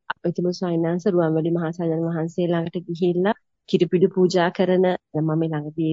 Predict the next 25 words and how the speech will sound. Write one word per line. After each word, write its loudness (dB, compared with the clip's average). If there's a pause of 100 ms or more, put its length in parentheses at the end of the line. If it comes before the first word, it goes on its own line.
පින්කම 0
සිදු -2
කරා 0
ස්වාමීන් 2
වහන්සේ. 2
එතකොට, -8 (520)
අ, -4
මට 2
සැප 0
වේදනාවක් 2
ඇති -2
වුණා. 0 (420)
එතකොට -8
ස්වාමීන් 0
වහන්සේ 0
මට -2 (140)
ආයි 2 (160)
ඒ 2
කුසලයේම 2
කරන්න, 0 (180)
අ, -10 (200)
බලවත් 0
ආශාවක් -4
ඇති -2
වුණා. 0